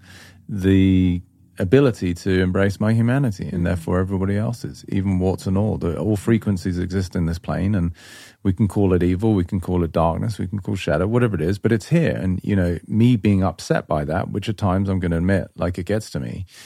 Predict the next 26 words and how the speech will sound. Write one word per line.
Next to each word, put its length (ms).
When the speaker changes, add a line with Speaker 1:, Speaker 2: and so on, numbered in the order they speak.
Speaker 1:
you 80
know, 160
'cause 180
I 80
hate 160
to 80
see 140
other 120
people 300
suffering, 720
and 140
I'm 80
a 80
big 200
stand 380
for 300
justice 480
and 140
respect 500
and 180
choice 380
and 140
all 120
of 80
these 180
things. 280